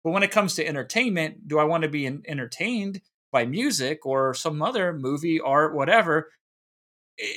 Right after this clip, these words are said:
it's almost inexplicable what people will buy and what they won't buy. So I had to learn the hard way, marketing what I felt to this day is still the hardest product to market,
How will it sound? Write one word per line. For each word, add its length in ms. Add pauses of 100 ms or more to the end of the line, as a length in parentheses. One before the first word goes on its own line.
it's 180
almost 480
inexplicable 880
what 180
people 320
will 120
buy 280
and 120
what 180
they 100
won't 280
buy. 240
So 240
I 80
had 220
to 100
learn 320
the 140
hard 320
way, 160
marketing 580
what 140
I 100
felt 360
to 100
this 200
day 200
is 100
still 160
the 140
hardest 340
product 360
to 40
market, 480